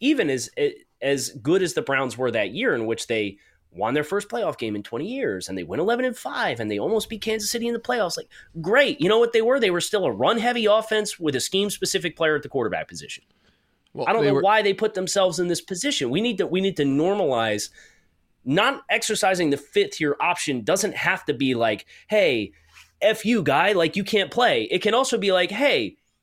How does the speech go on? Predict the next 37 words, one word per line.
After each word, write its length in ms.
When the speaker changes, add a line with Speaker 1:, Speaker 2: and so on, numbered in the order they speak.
Speaker 1:
we 180
still 300
have 200
ways 280
to 80
make 160
sure 180
you're 140
gonna 180
be 260
here, 180
and 100
we 100
still 200
have 140
ability 340
to 80
sign 300
you 80
to 160
a 20
new 100
contract. 640
Let's 520
not 520
take 380
the 100
pivotal 640
year 680
and 140
handcuff 760
if 120
we 100
need 180
to 60
change 380
directions. 720